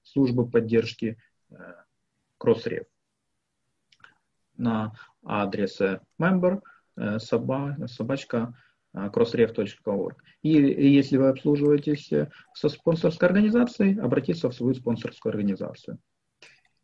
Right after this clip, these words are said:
Имеет ли издательство Интернаука отношение к Руснаука? Нет,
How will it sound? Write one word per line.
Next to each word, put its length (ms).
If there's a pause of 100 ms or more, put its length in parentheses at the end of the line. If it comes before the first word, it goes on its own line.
(120)
Имеет 540
ли 160
издательство 600
Интернаука 460
отношение 540
к 80
Руснаука? 720 (240)
Нет, 420